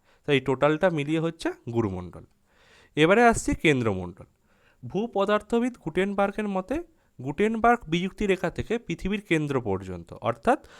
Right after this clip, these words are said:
দু হাজার আটশো একানব্বই কিলোমিটার থেকে ছ হাজার তিনশো একাত্তর পর্যন্ত নিকেল ও লোহা সমৃদ্ধ এক অতি ঘন তরল পদার্থের স্তর আছে,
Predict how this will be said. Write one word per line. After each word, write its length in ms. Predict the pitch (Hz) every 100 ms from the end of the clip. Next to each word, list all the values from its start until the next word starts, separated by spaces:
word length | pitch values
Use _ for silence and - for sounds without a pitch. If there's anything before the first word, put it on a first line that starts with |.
| - -
দু 200 | 127 170
হাজার 320 | 185 185 190 185
আটশো 400 | 143 147 - 170 -
একানব্বই 500 | 123 143 160 165 190
কিলোমিটার 440 | 190 196 202 208 -
থেকে 200 | 226 311 -
ছ 140 | -
হাজার 340 | 143 156 180
তিনশো 440 | 180 170 165 - 196
একাত্তর 400 | - - 226 - 117
পর্যন্ত 540 | 101 98 101 107 240 - - - _ 135
নিকেল 520 | 151 190 - 269 277 -
ও 140 | 175
লোহা 420 | 135 120 139 226
সমৃদ্ধ 600 | - 214 202 208 - 208 202
এক 180 | 143 135 - -
অতি 400 | 151 170 254 254
ঘন 340 | - 131 143 190
তরল 360 | 196 139 151
পদার্থের 480 | 156 123 127 127 147
স্তর 300 | - - 104
আছে, 260 | 90 -